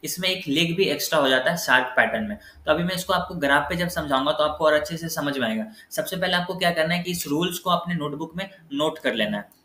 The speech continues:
चलिए मैं आपको graph पे ले चलता हूँ और अच्छे से समझाता हूँ कि ये कैसे ड्रॉ होगा और इसमें हम लोग कैसे trade लेंगे। तो जैसा कि आप यहाँ पे देख सकते हैं, मैंने यहाँ पे rule लिख दिया है।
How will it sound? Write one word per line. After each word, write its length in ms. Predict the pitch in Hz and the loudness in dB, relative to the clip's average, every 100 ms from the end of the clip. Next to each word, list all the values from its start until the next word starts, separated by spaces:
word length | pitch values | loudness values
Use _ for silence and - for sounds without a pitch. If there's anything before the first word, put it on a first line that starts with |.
| - | -4
चलिए 180 | 160 180 | 0 2
मैं 80 | |
आपको 180 | 175 180 | 0 0
graph 280 | 165 143 151 180 | 2 4 4 2
पे 60 | |
ले 100 | 175 | 0
चलता 300 | 170 131 147 | 2 2 2
हूँ 80 | 156 | 2
और 80 | 143 | 4
अच्छे 260 | 135 - | 2 0
से 120 | 160 170 | -4 -4
समझाता 440 | 147 123 120 139 | -2 0 2 0
हूँ 80 | 139 | -2
कि 100 | 147 | -2
ये 100 | 160 | 0
कैसे 300 | 139 123 156 | 0 -2 -2
ड्रॉ 200 | - 147 | 0 2
होगा 220 | 147 135 | 2 0
और 360 | - - - 139 | -2 -8 -4 -2
इसमें 200 | 151 151 | -2 -4
हम 100 | 156 | -4
लोग 140 | 156 | 2
कैसे 240 | 139 - 175 | 2 2 -4
trade 340 | - 143 113 | 2 2 4
लेंगे। 300 | 107 107 104 - - - 196 - - - - - _ | 0 -2 -6 -10 -6 -4 -4 -8 -14 -18 -20 -20 _
तो 60 | 143 | -2
जैसा 240 | 156 165 | -2 0
कि 100 | 190 | 2
आप 120 | 180 180 | 2 0
यहाँ 140 | 175 | 0
पे 80 | 175 | 0
देख 180 | 165 165 | 0 2
सकते 260 | 139 - | 0 0
हैं, 60 | 160 | 0
मैंने 180 | 156 165 | 0 2
यहाँ 160 | 165 175 | 0 0
पे 100 | 147 | 0
rule 240 | 151 175 | 2 2
लिख 200 | 170 139 | 2 0
दिया 160 | 123 127 | 0 0
है। 140 | 170 | 0